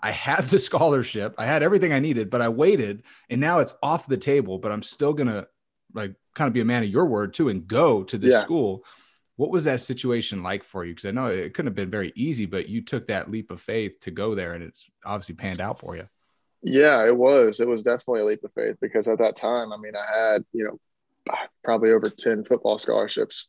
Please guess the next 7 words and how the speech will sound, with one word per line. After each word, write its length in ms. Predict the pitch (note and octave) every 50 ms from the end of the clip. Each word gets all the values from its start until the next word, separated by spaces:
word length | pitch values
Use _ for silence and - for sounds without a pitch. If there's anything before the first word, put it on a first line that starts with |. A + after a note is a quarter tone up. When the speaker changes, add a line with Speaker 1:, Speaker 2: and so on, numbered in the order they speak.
| _ - -
Speaker 2:
completely 460 | - G#2 - - A#2+ A#2+ G#2+ A2 A2
full 240 | - - A2+ A2 G#2+
rides. 440 | G#2 G#2+ A2+ G2+ - - A#2 G2 -
Speaker 1:
Oof. 80 | - - _ _ _ _ _ _ _ -
Speaker 2:
And, 380 | - A#2 A2+ A2+ A2 A2 G#2+ A2
um, 300 | A2 G#2+ G#2 G#2 G#2 G#2+
so, 420 | - - A#2 A2 A2 A2 G#2+ G#2